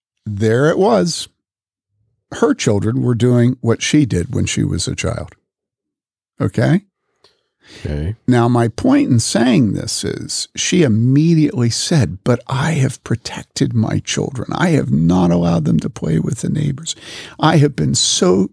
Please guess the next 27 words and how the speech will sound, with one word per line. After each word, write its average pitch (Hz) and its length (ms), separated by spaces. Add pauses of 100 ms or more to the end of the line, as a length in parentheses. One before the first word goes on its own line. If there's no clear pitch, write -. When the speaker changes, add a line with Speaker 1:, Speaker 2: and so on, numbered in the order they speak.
Speaker 1:
scrupulously 147 1200
careful 147 680
about 127 300
their 147 120
relationships 135 800
with 110 140
other 73 220
kids - 300
in 67 100
the 65 100
church. - 540
Speaker 2:
Hmm. 87 340
Speaker 1:
I 175 200
have 135 260
kept - 340
them 175 280
home. 160 420
I 131 220
have 139 280 (100)
been 196 240
protecting." - 760 (580)
And 127 180
I 170 140
said 165 340
to 131 80
her, 117 220 (120)
"Well," 120 440